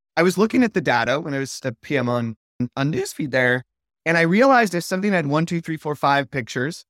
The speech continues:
it had a really high click-through rate. People were likely to click into it or like it or comment it at a really high rate. But if it had six or more pictures, the likes, comments, shares on that post were way, way lower.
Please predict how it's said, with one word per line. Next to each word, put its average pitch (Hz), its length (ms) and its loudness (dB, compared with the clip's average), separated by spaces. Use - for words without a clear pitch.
it 170 240 0
had 156 140 2
a 151 60 2
really 156 240 2
high 151 160 0
click-through - 320 -10
rate. - 160 -20
People 143 260 -4
were 135 120 -2
likely 139 360 -2
to 123 80 -4
click 185 240 -6
into 156 320 -2
it 139 180 -2
or 98 200 -8
like 143 280 -2
it 135 160 -2
or 107 120 -8
comment 123 400 -4
it 107 160 -12
at 107 120 -8
a 95 60 -12
really 95 200 -12
high 110 140 -10
rate. - 220 -16
But 165 100 2
if 180 100 0
it 254 60 4
had 240 220 0
six - 640 -4
or 139 120 0
more 190 240 4
pictures, 123 640 -6
the 156 440 2
likes, 175 400 0
comments, 170 400 0
shares 147 300 0
on 139 140 0
that 127 180 -4
post 220 420 -2
were 135 180 0
way, 139 420 -2
way 127 260 -6
lower. - 480 -6